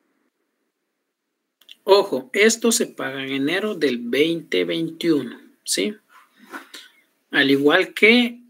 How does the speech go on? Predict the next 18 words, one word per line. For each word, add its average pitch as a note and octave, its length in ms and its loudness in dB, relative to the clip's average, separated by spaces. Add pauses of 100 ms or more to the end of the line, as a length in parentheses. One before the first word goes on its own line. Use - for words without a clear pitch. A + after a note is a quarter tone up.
(160)
aquí D3 320 -4
en G3 100 -2
enero A3 640 0
del D#3 240 -2
veinte G3+ 380 0
veinte A#3 480 -2 (120)
tenemos D#3 520 -2
que - 240 0 (100)
cobrar. D3+ 560 0 (140)
Yo - 180 -10
necio D#3+ 340 -6
con - 140 -10
que - 80 -14
se - 120 -16
paga. B2+ 420 -6
Tenemos E3 420 0
que F#3+ 180 0
cobrar. C3+ 540 0